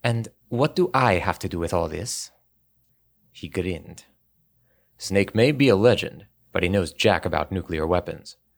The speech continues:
which is why I'm asking you to be a part of mission support. We'll have you set up in no time." Right on cue,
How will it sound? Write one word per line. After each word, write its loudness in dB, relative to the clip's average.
which -4
is -2
why 4
I'm 2
asking 0
you -2
to -10
be -2
a 0
part 0
of -10
mission -6
support. -8
We'll -4
have 0
you -4
set 2
up 0
in -4
no 0
time." -10
Right 0
on -6
cue, -8